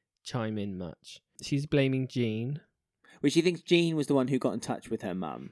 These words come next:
Speaker 1: Hmm.
Speaker 2: Um, and when Jean insisted that she hadn't, Hayley then jumps to the conclusion that she must be up to something. She must be there for a reason.
Speaker 1: <laughs>
Speaker 2: She's, she doesn't just turn up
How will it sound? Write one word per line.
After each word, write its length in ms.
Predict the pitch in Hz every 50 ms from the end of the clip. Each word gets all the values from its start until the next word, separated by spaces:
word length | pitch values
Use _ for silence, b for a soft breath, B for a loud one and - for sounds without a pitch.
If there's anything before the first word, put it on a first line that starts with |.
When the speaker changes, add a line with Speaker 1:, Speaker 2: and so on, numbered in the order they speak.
| _ -
Speaker 1:
Hmm. 420 | - 117 107 104 101 92 85 90
Speaker 2:
Um, 360 | 98 98 98 92 92 92 98 107
and 340 | 113 117 117 113 113 107 - - - -
when 180 | - 131 131 120
Jean 300 | - 151 147 139 131 127
insisted 720 | - 127 123 113 - - 170 143 - - - 131 104 -
that 100 | - 107
she 160 | - - 120 107
hadn't, 460 | - 131 117 - 90 - - 92 - _ b b b b b b b b b
Hayley 340 | - 113 127 127 120 117 117
then 140 | 113 113 110
jumps 240 | - 131 117 113 107
to 80 | - 110
the 60 | 110
conclusion 480 | 107 107 104 - - 107 104 104 107
that 120 | 104 98 -
she 80 | - 117
must 180 | 117 104 -
be 120 | - 110 101
up 100 | - -
to 100 | - 104
something. 460 | - - 92 98 - - 92 98 104 -
She 120 | - 131
must 160 | 131 135 -
be 100 | - 131
there 180 | 120 123 117 110
for 200 | - - 113 107
a 40 | 110
reason. 560 | 110 117 117 110 104 104 - 95 98 107 110 - - 131
Speaker 1:
<laughs> 160 | - - -
Speaker 2:
She's, 180 | - - 123 - - -
she 180 | 127 117 131
doesn't 200 | 147 143 127 127
just 160 | 123 117 -
turn 300 | - - 131 127 120 113 110
up 140 | 107 104